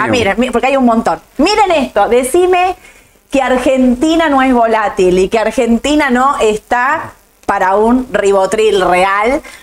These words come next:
Speaker 1: porque mirá lo que es esto. Vos decís, "Esto está mal". La brecha dice menos uno dieciséis. La brecha, la diferencia que hay entre el dólar mep,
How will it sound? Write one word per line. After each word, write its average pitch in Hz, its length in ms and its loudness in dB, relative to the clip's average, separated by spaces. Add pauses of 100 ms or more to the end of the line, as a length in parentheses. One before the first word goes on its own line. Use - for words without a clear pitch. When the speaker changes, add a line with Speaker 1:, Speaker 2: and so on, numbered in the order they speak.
(180)
Speaker 1:
porque 247 380 0
mirá 311 180 2 (160)
lo 494 60 -2
que 359 120 0
es 359 120 -2
esto. 220 540 -2 (460)
Vos 311 120 -2
decís, 302 260 0
"Esto 254 180 -2
está 254 180 -2
mal". 208 260 -4 (440)
La 147 140 -2
brecha 208 400 0
dice 247 300 0
menos 247 420 0
uno 247 320 0
dieciséis. 190 680 -2
La 220 160 0
brecha, 202 360 -2
la 185 100 2
diferencia 254 580 0
que 240 120 -4
hay 180 180 0
entre 170 280 0
el 196 100 0
dólar 233 320 0
mep, 302 220 0